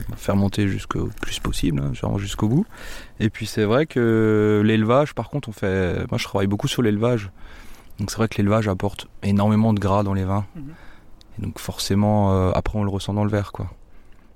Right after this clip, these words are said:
Speaker 1: Euh, notamment là sur ce crément là qu'on, qu'on déguste, euh, donc c'est un crément brut nature,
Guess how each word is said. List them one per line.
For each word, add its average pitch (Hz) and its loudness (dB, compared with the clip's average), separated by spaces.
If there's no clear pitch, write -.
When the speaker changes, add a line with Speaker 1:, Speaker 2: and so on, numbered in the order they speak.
Speaker 1:
Euh, 98 4
notamment 104 4
là 104 0
sur - -14
ce - -12
crément 104 -4
là 110 2
qu'on, 101 -4
qu'on 104 -4
déguste, 107 -2
euh, 104 -4
donc 101 -6
c'est - -6
un 101 -2
crément 110 -2
brut 104 -4
nature, 135 -2